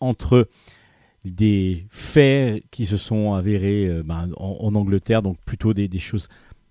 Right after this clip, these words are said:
on va dire, l'évolution en Angleterre, donc comme si c'était un petit peu reportage, euh, en disant, voilà, il s'est passé ça, ça, ça, ça, ça, avec telle et telle personne, et sa vie à elle, qui est une alternance entre les deux,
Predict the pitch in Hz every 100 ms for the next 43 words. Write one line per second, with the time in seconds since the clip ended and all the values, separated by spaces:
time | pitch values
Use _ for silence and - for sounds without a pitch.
0 | _ 92 85 87 104 85 95 131 123 127
1 | 117 - 131 113 _ _ _ _ - 104
2 | 104 107 101 120 113 98 - 98 - 87
3 | 92 98 - - 104 107 - 95 - 123
4 | 156 131 85 _ _ _ _ 104 98 104
5 | 95 95 104 104 90 90 - 98 - 95
6 | - 110 104 - 92 87 101 92 - 95
7 | - 107 98 92 - 113 92 95 90 98
8 | - 135 151 - - - _ _ 175 -
9 | 156 143 147 123 135 135 - - 110 104
10 | - 104 107 - 101 98 110 101 - 95
11 | 85 101